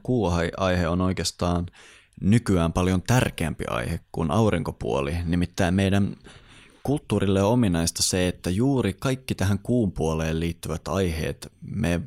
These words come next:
vähän niin kuin lakastaan maton alle. Me esitetään, että niitä ei ole olemassakaan, ja siihen liittyy ihan valtavasti pelkoja ja tämmöisiä patoutumia, jopa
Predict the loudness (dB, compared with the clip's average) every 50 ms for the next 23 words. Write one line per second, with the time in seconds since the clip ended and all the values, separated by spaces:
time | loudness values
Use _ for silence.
0 | -6 -4 -4 -2 -2 -4 -4 -4 -2 -2 -2 -2 -2 -2 -4 -2 -2 -2 0 0
1 | 0 0 0 -2 -2 -2 -2 0 0 0 0 0 0 -2 -2 -4 -6 -8 -12 -20
2 | -12 _ -4 0 0 2 2 0 0 -2 -2 0 0 0 0 0 -2 -2 -2 0
3 | 0 0 0 0 0 2 0 0 0 0 0 0 2 0 0 0 -2 -2 -2 -4
4 | -4 -6 -6 -4 -2 -2 -2 0 0 0 -2 -4 -6 -10 -18 -20 -18 -10 -6 -2
5 | 0 2 2 2 2 0 -2 -2 0 2 2 2 2 2 2 2 2 2 2 2
6 | 0 -2 -2 -2 -2 -2 -4 -6 -8 _ _ 2 2 4 4 2 0 -2 -4 -4
7 | -4 -2 -2 -2 -2 -4 -4 -6 -8 -12 -18 -20 -20 -20 -20 -12 -8 -4 -4 -2
8 | 0 0 0 0 -2 -2 _ 0 0 2 2 0 0 0 -2 -2 -4 -2 -2 0
9 | 0 0 -2 -2 -4 -6 -6 -10 -12 -12 -12 -12 -10 -6 -4 -4 -2 0 -2